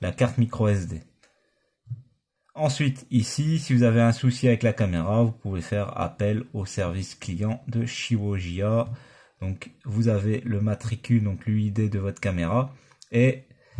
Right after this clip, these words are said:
ils vont recevoir, vous mettez ce qu'est-ce qui se passe, euh, au niveau de la caméra, le problème que vous avez, et ils vont vous répondre, ils vont essayer de vous aider en tout cas.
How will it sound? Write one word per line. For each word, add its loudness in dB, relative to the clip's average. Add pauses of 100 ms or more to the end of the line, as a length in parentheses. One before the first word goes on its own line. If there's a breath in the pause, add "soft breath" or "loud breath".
(140 loud breath)
ils 6
vont 6
recevoir, 2
vous 0
mettez -2
ce -10
qu'est-ce 0
qui -6
se -12
passe, -4
euh, -6
au -8
niveau -6
de -8
la -4
caméra, -4
le -4
problème -6
que -8
vous -4
avez, 0 (400 loud breath)
et -2 (160)
ils 2
vont 0
vous 0
répondre, 2
ils -4
vont -2
essayer 0
de -2
vous 0
aider 2
en 0
tout -6
cas. -10